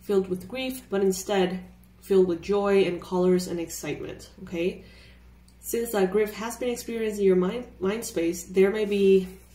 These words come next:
to a certain extent, a fear of things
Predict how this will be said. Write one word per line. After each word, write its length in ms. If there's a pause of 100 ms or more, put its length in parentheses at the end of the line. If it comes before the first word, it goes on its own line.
(220)
to 100
a 60
certain 320
extent, 440
a 40
fear 440
of 180
things 600